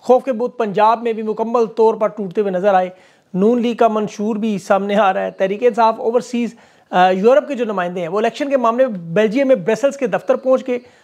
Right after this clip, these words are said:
सहाफ़ियों को वीज़े देने रोके जा रहे हैं। चीन में पहली दफ़ा वफ्द आ रहा है पाकिस्तान में।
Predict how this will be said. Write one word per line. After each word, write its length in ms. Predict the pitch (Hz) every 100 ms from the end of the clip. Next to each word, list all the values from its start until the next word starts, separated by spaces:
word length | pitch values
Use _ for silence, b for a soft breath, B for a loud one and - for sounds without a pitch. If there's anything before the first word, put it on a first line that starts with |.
| b
सहाफ़ियों 420 | - 208 202 254
को 60 | 240
वीज़े 240 | 202 233
देने 240 | 254 247 247
रोके 280 | 220 226
जा 180 | 233 226
रहे 100 | 233
हैं। 80 | 233
चीन 240 | 233 233
में 120 | 240 226
पहली 300 | 277 269 262
दफ़ा 400 | - 226 220 214
वफ्द 400 | 175 226 233 - -
आ 160 | - 208
रहा 120 | 226
है 80 | 220
पाकिस्तान 440 | 202 190 190 208 220
में। 160 | 220